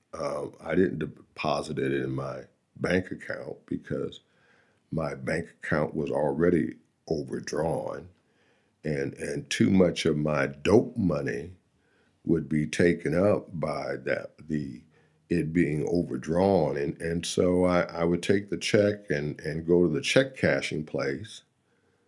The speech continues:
cash the check, and, and, and then maybe I would get a number of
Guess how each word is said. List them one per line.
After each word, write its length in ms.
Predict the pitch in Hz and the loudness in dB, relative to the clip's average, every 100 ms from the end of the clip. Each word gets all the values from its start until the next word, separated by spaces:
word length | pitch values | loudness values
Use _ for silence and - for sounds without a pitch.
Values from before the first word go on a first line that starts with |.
| _ _ _ _ _ _ _ | _ _ _ _ _ _ _
cash 440 | - 92 85 - | 2 4 4 0
the 100 | - | -4
check, 520 | 78 - 80 87 - - | 0 2 4 2 -2 -4
and, 320 | 69 62 60 - | -4 -6 -8 -6
and, 280 | 71 76 | -6 -6
and 240 | - 78 76 | -6 -4 4
then 360 | 104 104 92 - - - | 6 8 4 -2 -12 4
maybe 1000 | 127 170 208 202 151 - - - - 101 _ _ _ _ _ _ _ 104 | 6 8 8 6 2 0 -8 -8 -12 -14 _ _ _ _ _ _ _ 0
I 160 | 98 | 4
would 240 | 95 82 82 | 4 2 4
get 180 | 92 | 4
a 60 | 78 | 6
number 600 | 80 90 92 80 78 69 | 4 4 4 4 4 2
of 180 | 64 | -2